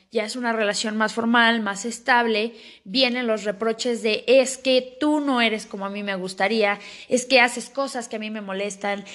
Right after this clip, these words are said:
es que eso que tú estás haciendo mal porque no va con mi manera de pensar, porque no va con mi manera de, de yo ver la vida".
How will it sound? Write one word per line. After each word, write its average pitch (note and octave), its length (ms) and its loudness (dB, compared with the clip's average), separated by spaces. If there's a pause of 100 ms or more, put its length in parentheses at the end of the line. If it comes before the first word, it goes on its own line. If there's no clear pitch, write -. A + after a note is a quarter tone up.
(240)
es B3 200 4
que B3+ 180 8
eso B3+ 200 0
que A3+ 100 -6
tú G#3 220 0
estás A3+ 260 -4
haciendo A3 300 -8
mal A3 260 2
porque A3 280 -6
no C4 260 -2
va C4 160 4
con A#3 160 -6
mi G#3 80 -8
manera G3+ 380 -4
de G3 100 -2
pensar, G3 440 -4
porque G3+ 240 -8
no A3 140 -2
va C4+ 200 4
con B3+ 120 -2
mi G#3+ 100 -6
manera G3+ 420 -4
de, F#3+ 360 -4 (400)
de G#3+ 160 4
yo A3+ 160 8
ver A#3 160 6
la A3 140 4
vida". A3+ 360 2